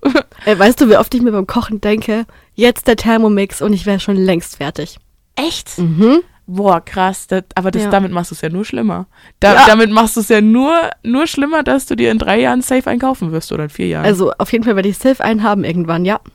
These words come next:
Speaker 1: Ich denk's mir, gell?
Speaker 2: Also vielleicht nach dem Studium erst, aber ja, werde ich haben.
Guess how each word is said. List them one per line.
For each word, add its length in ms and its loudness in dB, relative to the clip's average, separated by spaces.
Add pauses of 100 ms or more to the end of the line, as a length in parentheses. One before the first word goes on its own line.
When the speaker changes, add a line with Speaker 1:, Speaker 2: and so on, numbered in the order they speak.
(140)
Speaker 1:
Ich 220 -12
denk's 260 -6
mir, 160 -6
gell? 300 -4 (120)
Speaker 2:
Also 240 -2
vielleicht 240 -2
nach 140 2
dem 100 0
Studium 400 -2
erst, 360 -4
aber 380 -2
ja, 200 0 (180)
werde 200 -2
ich 100 -12
haben. 280 -2